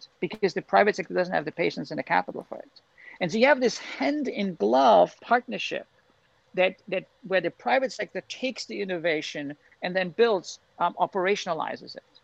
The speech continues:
Google was built on an academic project that talked about, you know, how, how do you figure out, how do you rank, um, uh, web pages? It was an academic research paper among millions of them. But there was one of them which was better than the others,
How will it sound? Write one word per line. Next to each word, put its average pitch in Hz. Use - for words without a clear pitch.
Google 233
was 196
built 233
on 196
an 196
academic 220
project 202
that 180
talked -
about, 180
you 190
know, 180
how, 185
how 214
do 220
you 202
figure 214
out, 185
how 196
do 180
you 170
rank, 196
um, 170
uh, 165
web 214
pages? -
It 190
was 202
an -
academic 233
research 233
paper -
among 262
millions 233
of 139
them. -
But 202
there 220
was 214
one 254
of 196
them 190
which 196
was 196
better 247
than 202
the 175
others, 151